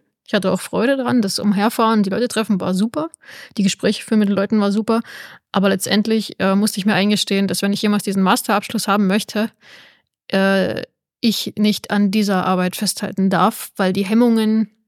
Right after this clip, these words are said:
und die Hindernisse, die damit verknüpft sind, mittlerweile so groß sind, dass ich merke, ich kann sie nicht überwinden. Und, äh,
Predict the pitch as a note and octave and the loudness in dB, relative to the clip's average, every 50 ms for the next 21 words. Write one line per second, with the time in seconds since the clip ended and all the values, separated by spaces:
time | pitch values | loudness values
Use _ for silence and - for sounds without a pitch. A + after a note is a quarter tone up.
0 | _ _ _ _ _ _ _ _ _ _ _ - - G#3+ F#3 G3+ F#3+ G#3+ A#3+ C4 | _ _ _ _ _ _ _ _ _ _ _ -2 0 0 2 2 2 4 4 4
1 | C4+ A3 G3+ G#3 G#3+ A3+ - A3+ G#3+ G#3+ G#3+ A3 A3 _ _ - G#3 G3+ G3+ G3+ | 4 4 2 2 2 0 0 0 0 0 0 -2 -4 _ _ -4 -2 0 0 0
2 | G3 - - G#3 - A#3 A3+ - - - - G#3 G#3 G#3 G3+ G#3 G3 G3 G3 G3 | -2 -2 -4 -4 -2 -2 -2 -2 -4 -4 0 2 2 2 2 2 2 2 2 2
3 | G3 F#3 G#3 G#3+ G3 - - F#3+ G#3 B3+ C4+ - - G3+ F#3+ G3+ G#3+ G#3 - - | 2 2 0 0 -2 -2 0 2 4 4 2 0 -2 -2 0 0 0 -2 -4 -8
4 | _ _ _ - G3+ F#3 - - - - G3+ - - G3 F3+ F#3+ G3 - G#3 - | _ _ _ -4 -4 -4 -4 -6 -8 -10 -6 0 2 2 4 2 2 0 -2 -2
5 | G3 - - - - F#3 F#3+ F#3 F#3 E3+ F3 F#3 - - - - F#3 - - E3+ | -4 -8 -10 -6 -2 0 0 2 2 0 0 -2 -4 -6 -8 -6 -4 -4 -2 -2
6 | - G3 - G3+ G3 G3 - _ _ _ - - - - - - - - - _ | -2 -2 -2 -2 -4 -6 -6 _ _ _ -20 -20 -20 -20 -20 -20 -20 -20 -20 _
7 | _ _ _ _ _ - - F#3+ F#3+ F#3 F#3 F#3 F#3 - - - G3+ F#3+ F#3+ F3+ | _ _ _ _ _ -2 0 2 4 4 4 2 2 0 -4 -4 -2 -2 0 0
8 | F3+ F3+ F3 F3 | 0 -2 -2 -4